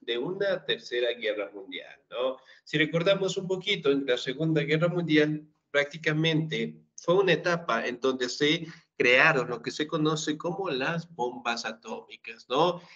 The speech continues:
Y que fueron lanzados en su momento, pues, en las ciudades de Nagasaki e Hiroshima, que prácticamente fueron los sitios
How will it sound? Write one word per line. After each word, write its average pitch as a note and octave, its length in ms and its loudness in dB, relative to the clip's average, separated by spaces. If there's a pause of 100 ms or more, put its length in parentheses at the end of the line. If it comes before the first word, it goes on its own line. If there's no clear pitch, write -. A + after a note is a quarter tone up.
(160)
Y D3+ 80 -2
que F3 140 4
fueron A3+ 260 0
lanzados G3+ 600 -2
en C3+ 100 -4
su F3 140 -8
momento, D#3+ 500 -4
pues, F3 400 0 (140)
en D#3 360 0
las A#2+ 220 -4
ciudades B2+ 540 -4
de D#3 400 -2
Nagasaki A2+ 1000 -2
e A#2 60 -6
Hiroshima, A#2+ 920 -2 (300)
que A#2+ 140 -2
prácticamente E3+ 880 -2
fueron F3 280 -2
los G3+ 140 0
sitios C3+ 580 -2